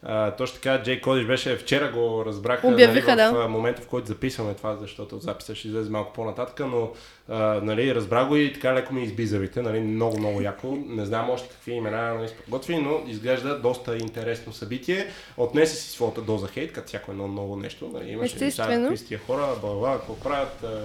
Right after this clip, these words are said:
Speaker 1: какъв то лайнъп, кой го избра, а, бла, бла, бла. Еди, какво си сега? Ти обаче там, ето нещо много интересно и предполагам, надявам се, вълнуващо за теб.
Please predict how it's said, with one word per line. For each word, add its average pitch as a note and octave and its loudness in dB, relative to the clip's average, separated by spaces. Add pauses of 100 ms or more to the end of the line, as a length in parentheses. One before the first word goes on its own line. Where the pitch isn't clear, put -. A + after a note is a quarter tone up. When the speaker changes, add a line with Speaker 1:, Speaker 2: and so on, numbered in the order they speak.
(140)
Speaker 1:
какъв - -10
то A2+ -2
лайнъп, B2+ 2
кой A2+ 2
го G#2+ -2
избра, C3+ -2 (500)
а, G#2 0
бла, A#2 4
бла, G#2+ 4
бла. G2 0 (200)
Еди, G#2+ 2
какво F#2+ -6
си - -12
сега? G2 -2 (160)
Ти B2 -6
обаче D#3 0 (100)
там, C3 4 (160)
ето - -8
нещо A#2+ -2
много A#2+ 2
интересно A#2+ 2
и A#2 -2
предполагам, A#2 0
надявам G#2+ 2
се, G2+ -6
вълнуващо G#2 -4
за E3 -14
теб. B2 -12